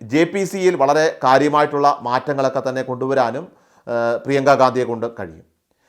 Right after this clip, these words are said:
ബി ജെ പിയുടെ തെരഞ്ഞെടുപ്പ് അജണ്ട, അതായത് ഒരു രാജ്യം ഒരു തെരഞ്ഞെടുപ്പ് എന്ന പ്രക്രിയയെ തന്നെ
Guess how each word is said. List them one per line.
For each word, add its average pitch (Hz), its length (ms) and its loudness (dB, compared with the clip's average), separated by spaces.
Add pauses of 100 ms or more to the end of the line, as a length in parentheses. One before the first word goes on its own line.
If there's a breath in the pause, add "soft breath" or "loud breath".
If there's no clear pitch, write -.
(140)
ബി 131 140 0
ജെ 147 140 6
പിയുടെ 147 240 6 (200)
തെരഞ്ഞെടുപ്പ് 139 420 0 (100)
അജണ്ട, 123 260 0 (120)
അതായത് 123 340 2
ഒരു 127 80 -2 (100)
രാജ്യം 131 400 4
ഒരു 123 180 -6
തെരഞ്ഞെടുപ്പ് 135 440 -2 (140)
എന്ന 123 120 -6 (220)
പ്രക്രിയയെ 139 520 -2
തന്നെ 104 200 -8